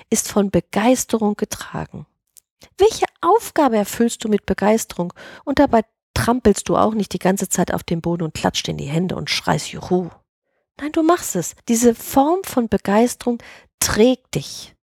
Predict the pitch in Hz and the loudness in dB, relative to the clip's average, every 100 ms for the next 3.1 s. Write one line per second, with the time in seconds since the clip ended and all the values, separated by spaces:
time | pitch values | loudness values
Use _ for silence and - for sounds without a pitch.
0 | _ _ - 392 - - _ _ _ _ | _ _ -6 -6 -6 -20 _ _ _ _
1 | 202 175 185 214 277 - - - 53 - | -6 -2 0 2 0 -2 -8 -8 -10 -10
2 | - - - _ _ _ _ _ _ - | -14 -16 -18 _ _ _ _ _ _ -4
3 | 294 | -2